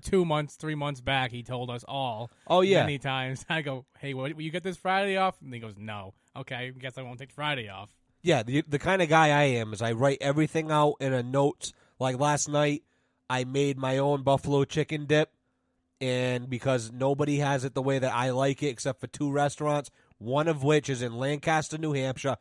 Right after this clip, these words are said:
Speaker 2: uh, about four hours away, and the other one is in Lincoln, Rhode Island.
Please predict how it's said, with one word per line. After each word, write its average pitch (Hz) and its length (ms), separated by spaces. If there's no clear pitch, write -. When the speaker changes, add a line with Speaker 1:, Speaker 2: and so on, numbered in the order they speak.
Speaker 2:
uh, 117 260
about 123 300
four 151 340
hours 160 300
away, 123 440
and 120 160
the 131 140
other 147 180
one 147 320
is 135 220
in 127 140
Lincoln, 139 280
Rhode 139 140
Island. 131 460